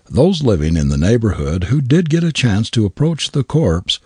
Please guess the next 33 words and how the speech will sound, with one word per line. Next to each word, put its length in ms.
paraded 500
the 80
streets 380
all 180
day 420
with 220
bloodstains 640
of 120
the 100
victim 460
on 140
their 120
fingers 600
and 200
described 600
the 100
appearance 480
of 160
the 80
body 500
over 520
and 180
over 260
again 380
to 180
all 180
the 120
people 380
who 100
would 140
listen 360
to 200
them. 420